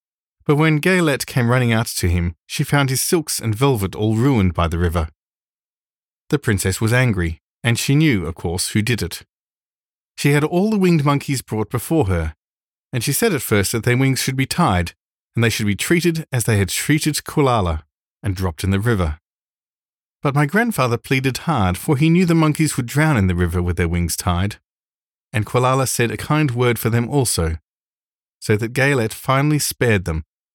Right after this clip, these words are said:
on condition that the winged monkeys should ever after do three times the bidding of the owner of the golden cap. This cap had been made for a wedding present to Quelala, and it is said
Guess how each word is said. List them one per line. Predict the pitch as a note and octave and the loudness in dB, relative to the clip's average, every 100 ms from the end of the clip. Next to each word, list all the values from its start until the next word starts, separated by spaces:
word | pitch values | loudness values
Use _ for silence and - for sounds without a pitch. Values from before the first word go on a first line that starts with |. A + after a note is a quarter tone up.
| _ _ | _ _
on | A#2+ | -6
condition | A#2 B2 B2 - A2+ | -4 -2 -2 0 0
that | A2 | 2
the | A2+ | 2
winged | C#3 F#3 D#3 | 2 2 2
monkeys | B2+ A2+ F2 G2 - - | 0 -2 -6 -6 -8 -6
should | - C#3 | -2 0
ever | D#3+ D#3+ | 0 0
after | C#3 C3+ - C3 | 0 0 -2 -2
do | C#3+ C#3 | 0 0
three | - F#3 G3 | 0 0 0
times | - E3+ D3+ | 0 2 2
the | - | 0
bidding | D3 C#3+ G2+ G2+ | 0 2 2 0
of | G#2+ | -2
the | C3 | -4
owner | - A#2+ B2+ B2+ | 0 0 0 -2
of | B2 B2 | -4 -2
the | C#3+ | -4
golden | - F#2+ F2+ G#2+ | 0 -2 0 -2
cap. | - - G#2+ - - _ _ _ _ _ _ _ _ _ _ | -2 -4 -4 -4 -14 _ _ _ _ _ _ _ _ _ _
This | - - | -2 0
cap | - F2+ - | -2 -4 -4
had | A2+ | -4
been | G#2+ G#2 | 0 2
made | G2+ F#2 G2+ | 4 2 0
for | - A#2 A2+ | -2 2 2
a | |
wedding | C3+ C#3 G2+ | 4 2 2
present | G2 F2+ G2 | 0 -2 -4
to | - - | -6 -6
Quelala, | G#2 C3 C3+ B2 F2 D#2+ _ _ _ _ | -4 -2 0 2 0 -2 _ _ _ _
and | C3 | -2
it | B2 | 0
is | C3 B2 | 0 -2
said | - F3 | 0 0